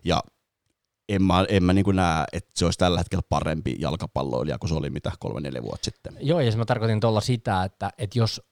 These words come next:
Speaker 2: odotetaan vaan Bisakalta koko ajan hyvää ylöspäin pelaamista, niin
Speaker 1: Mm.
Speaker 2: sitä pitää vaatia myös Shawlta
Speaker 1: Eh-,
Speaker 2: ihan yhtä
Speaker 1: ehdot-,
Speaker 2: lailla.
Speaker 1: ehdottomasti. Ja, ja
Speaker 2: Kyllä.
Speaker 1: niinku, ja, ja kyllä varmaan jokainen, jokainen, joka tota,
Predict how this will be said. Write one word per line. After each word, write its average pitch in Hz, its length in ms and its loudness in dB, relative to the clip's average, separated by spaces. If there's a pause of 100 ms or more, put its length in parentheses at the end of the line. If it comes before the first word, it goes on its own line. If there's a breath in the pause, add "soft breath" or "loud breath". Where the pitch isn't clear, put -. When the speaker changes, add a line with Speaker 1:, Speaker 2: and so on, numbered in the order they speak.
Speaker 2:
odotetaan 110 500 2
vaan 160 220 6
Bisakalta 92 460 2
koko - 260 4
ajan 95 120 6
hyvää 101 220 6
ylöspäin 107 400 4
pelaamista, 90 420 0
niin 104 100 8
Speaker 1:
Mm. 101 40 8
Speaker 2:
sitä 101 120 6
pitää 117 280 2
vaatia 156 340 2
myös 151 320 2 (400)
Shawlta 92 360 2
Speaker 1:
Eh-, - 40 2
Speaker 2:
ihan 135 100 10
yhtä 143 120 6
Speaker 1:
ehdot-, 147 100 10
Speaker 2:
lailla. 139 160 6
Speaker 1:
ehdottomasti. 98 640 4 (100)
Ja, 90 100 2
ja 69 60 0
Speaker 2:
Kyllä. 90 140 0
Speaker 1:
niinku, 92 360 0
ja, - 80 -10 (280)
ja 95 140 4 (720 loud breath)
kyllä 101 160 8
varmaan 92 340 8
jokainen, 87 440 6
jokainen, 87 420 2
joka 80 200 0
tota, 80 280 -4